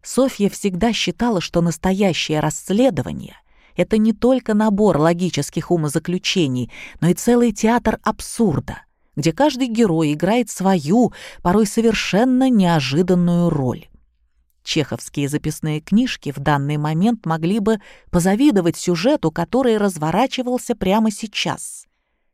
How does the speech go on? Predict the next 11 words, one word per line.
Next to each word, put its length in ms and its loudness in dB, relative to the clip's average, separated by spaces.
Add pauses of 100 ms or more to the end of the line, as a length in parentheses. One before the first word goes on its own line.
(960)
Она 240 0
уселась 480 -2
перед 240 -4
своим 260 -2
древним 360 -2
компьютером. 800 -2 (420)
Эта 240 2
машина 500 0
видела 360 0
столько 420 -2
всего, 600 -8